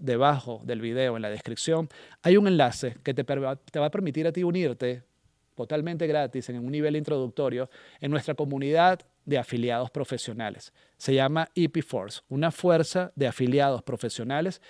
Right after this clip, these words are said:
que entendieron que la razón fundamental para entrar en el mundo de los negocios de Internet es aprender a hacer marketing. Y es el marketing de afiliados, precisamente, la vía única en el tiempo que tiene este mundo digital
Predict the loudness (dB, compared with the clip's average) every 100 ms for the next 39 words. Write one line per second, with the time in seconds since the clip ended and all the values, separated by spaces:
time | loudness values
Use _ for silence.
0 | -20 -20 2 4 6 8 12 12 10 4
1 | -6 _ _ _ 0 2 4 2 0 -2
2 | 0 0 0 0 2 2 0 -2 0 -2
3 | -2 -4 -4 -2 0 0 -2 -2 -4 -4
4 | -6 -6 -6 -4 -2 -2 -4 _ -10 -6
5 | -2 -2 -2 -4 -4 -2 -4 -6 -10 -12
6 | -14 _ _ -4 0 4 4 6 4 4
7 | 2 2 2 2 2 4 4 0 -4 -6
8 | -4 -4 -2 -4 -6 -12 -12 -20 _ 0
9 | 6 10 12 12 10 4 -8 _ _ _
10 | 4 6 6 4 2 0 -2 -2 0 2
11 | 0 4 6 8 6 2 0 -2 0 2
12 | 4 2 0 0 2 2 2 2 -2 0
13 | 0 0